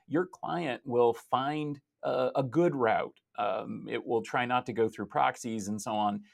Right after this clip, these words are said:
And it actually uses a little bit of artificial intelligence to do that. So all this is to say is that this is a very clever product, but, you know, maybe not a product that could stand alone very well. But frankly, for a company like V M ware,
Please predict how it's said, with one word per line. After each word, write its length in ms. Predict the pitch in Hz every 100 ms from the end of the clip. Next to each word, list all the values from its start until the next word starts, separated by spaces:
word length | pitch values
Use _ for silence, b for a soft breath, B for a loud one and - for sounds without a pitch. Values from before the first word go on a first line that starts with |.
| b
And 80 | 156
it 80 | 185
actually 320 | 294 - 214
uses 300 | 143 147 139
a 40 |
little 220 | 127 131
bit 120 | 127 123
of 100 | 113
artificial 500 | 113 117 117 117 110
intelligence 500 | 101 104 110 107 -
to 100 | 104
do 160 | 107 -
that. 160 | - - _ _ _
So 280 | - 180 175
all 220 | - 254
this 280 | 247 196 -
is 180 | 160 151
to 100 | 131
say 400 | - 139 127 104
is 200 | 113 113
that 160 | 127 -
this 140 | 170
is 100 | 190
a 80 | 170
very 280 | 123 127 127
clever 360 | - 110 127
product, 540 | - 104 104 127 151 -
but, 240 | 151 160 -
you 120 | 220
know, 200 | 240 233
maybe 260 | 226 233 233
not 220 | 180 175
a 100 | 117 -
product 540 | - 151 147 139 -
that 160 | 123 - - -
could 180 | 120
stand 280 | - 127 120
alone 400 | 107 104 113 123
very 180 | 139 143
well. 360 | 139 143 151 - _ _
But 180 | - -
frankly, 380 | 175 202 202 135
for 140 | 131
a 60 | 120
company 300 | 180 202 196
like 220 | 139 107
V 200 | 110 120
M 180 | 127 170
ware, 360 | 101 82 -